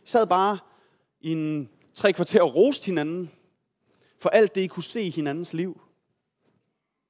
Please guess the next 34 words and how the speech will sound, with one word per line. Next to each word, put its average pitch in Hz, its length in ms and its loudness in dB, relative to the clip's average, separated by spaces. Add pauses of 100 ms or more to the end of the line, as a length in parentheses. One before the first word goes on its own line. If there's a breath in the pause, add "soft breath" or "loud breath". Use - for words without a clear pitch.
(720)
Det 156 100 -6
samme 175 360 -8
gør 147 180 -4
Gud. 156 340 -10 (440 soft breath)
Han 165 200 -2
ser 196 540 0 (300)
noget 147 360 0
i 131 200 -6
jer. 131 120 2
Ligesom 233 300 -2
han 208 100 -2
så 214 220 0
noget 180 200 2
i 185 60 -4
Moses, 240 480 0 (200 soft breath)
så - 140 -14
ser 202 200 2
han 180 120 0
noget 170 340 0 (240 soft breath)
i 202 100 4
os 226 120 0
alle 269 280 2
sammen. - 320 -8 (580 soft breath)
For - 80 -12
han 139 80 -8
har 160 80 -8
skabt - 560 -6
os 131 160 -10
alle 117 200 -6
sammen, 92 340 -16 (460 soft breath)
og - 60 -16
han 143 120 -10 (120)
elsker 233 440 0
os - 340 -20